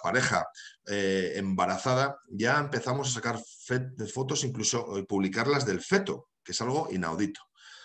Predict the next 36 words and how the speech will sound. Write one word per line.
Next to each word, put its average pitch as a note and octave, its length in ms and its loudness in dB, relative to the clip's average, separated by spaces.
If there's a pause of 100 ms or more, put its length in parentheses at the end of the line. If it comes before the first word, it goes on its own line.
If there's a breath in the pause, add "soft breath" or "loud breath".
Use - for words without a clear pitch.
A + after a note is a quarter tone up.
(180 loud breath)
Por G#2+ 120 -2
lo A#2 80 2
tanto, C3 160 4
estamos C#3 340 2
ante A#2+ 160 2
un C3+ 140 2
porcentaje C3 420 2
elevadísimo C3 760 0
de F#2+ 600 0
padres C#3+ 480 2 (640 loud breath)
que, G2+ 260 4
no B2 140 2
siendo D#3+ 260 2
conscientes C3+ 360 0
del A2+ 140 -2
peligro A#2 320 2
que C3+ 120 -4
corren, C3+ 420 0 (500 loud breath)
eh, G2 580 2
antes B2+ 240 2
de C3+ 60 2
los B2 140 4
seis A#2+ 280 2
meses C#3 540 4
ya G#2 100 -2
están A#2 300 -2 (180)
publicando G#2+ 480 0
fotos A2+ 300 -4
de G2 80 -4
sus E2 160 -6
hijos. D#2+ 340 -8
Es G#2+ 100 -2
lo B2+ 120 2
que C3 100 2
se A#2+ 120 2
conoce A#2+ 500 0